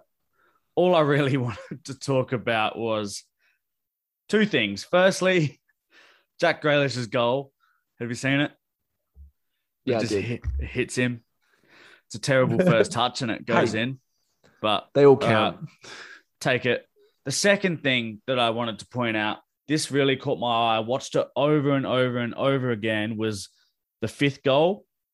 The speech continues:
Speaker 1: by Riyad Mahrez. And the reason I really enjoyed it, it doesn't look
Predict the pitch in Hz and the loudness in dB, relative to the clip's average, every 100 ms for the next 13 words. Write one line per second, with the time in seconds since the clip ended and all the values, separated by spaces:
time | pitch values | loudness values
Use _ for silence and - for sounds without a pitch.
0 | _ _ _ - 110 107 123 113 107 113 | _ _ _ 0 0 2 2 2 0 0
1 | 123 147 180 - _ _ _ _ _ _ | 0 -2 -4 -16 _ _ _ _ _ _
2 | _ _ _ _ _ _ 139 135 131 165 | _ _ _ _ _ _ -6 -6 -2 4
3 | 190 156 151 131 - _ _ _ - 123 | 4 4 0 -4 -10 _ _ _ -4 -2
4 | 123 139 127 120 113 113 95 185 170 117 | 0 0 0 -2 -4 -4 -2 -2 -2 -2
5 | 131 - | -2 -2